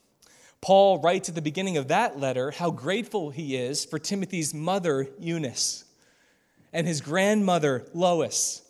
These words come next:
who taught Timothy the Old Testament scriptures as a child. So Paul meets this young man,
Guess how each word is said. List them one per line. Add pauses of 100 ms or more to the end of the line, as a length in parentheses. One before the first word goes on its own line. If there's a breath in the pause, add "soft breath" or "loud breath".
(220 loud breath)
who
taught
Timothy
the
Old
Testament
scriptures
as
a
child. (760 soft breath)
So
Paul
meets
this
young
man,